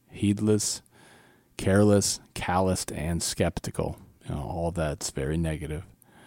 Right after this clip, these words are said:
"They are asleep at the switch, unaware of the grave peril ahead." It says they are like passengers on a train thundering down the tracks, completely unaware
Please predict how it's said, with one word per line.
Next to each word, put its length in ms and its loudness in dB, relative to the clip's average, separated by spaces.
"They 140 6
are 100 10
asleep 380 6
at 100 4
the 80 2
switch, 420 4
unaware 480 6
of 80 4
the 100 4
grave 500 2
peril 440 2
ahead." 640 0
It 100 -2
says 240 0
they 140 4
are 100 6
like 500 0
passengers 1080 4
on 240 -2
a 60 -4
train 500 4
thundering 440 6
down 160 4
the 80 -2
tracks, 480 0
completely 480 4
unaware 500 4